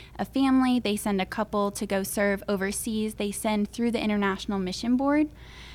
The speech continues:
And so my role as a student mobilizer allows me to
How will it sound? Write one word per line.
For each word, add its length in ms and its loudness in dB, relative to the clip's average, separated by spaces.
And 160 6
so 280 4
my 240 4
role 260 6
as 160 4
a 80 -2
student 380 -2
mobilizer 800 2
allows 460 4
me 220 2
to 480 0